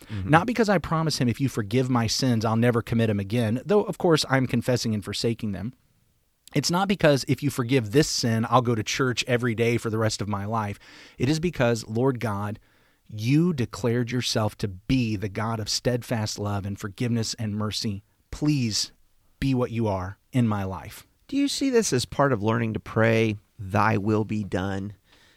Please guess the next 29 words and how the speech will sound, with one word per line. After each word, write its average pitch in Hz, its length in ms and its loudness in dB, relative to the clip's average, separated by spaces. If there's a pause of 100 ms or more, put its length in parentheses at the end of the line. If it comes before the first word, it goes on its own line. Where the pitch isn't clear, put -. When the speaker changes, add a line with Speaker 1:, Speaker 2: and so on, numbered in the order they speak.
(200)
Speaker 1:
That, 110 460 2
uh, 104 260 6
you 123 120 0
know, 107 120 0
so, 110 300 0
so 101 160 -4
many 120 220 0
times 113 580 0
we 110 460 0
think, 101 260 -2
it's - 160 -8
like, - 160 -10
"I - 180 -8
don't - 240 -8
know 107 140 4
what 104 240 4
God's 113 320 2
will 117 260 4
is 139 360 4
necessarily 95 800 -2
in 104 180 -2
a 104 80 -4
particular 104 600 -2 (120)
circumstance," 101 1000 -4
right? 104 320 2
But 110 140 2
we 127 100 0
know 123 240 4
that, 120 180 0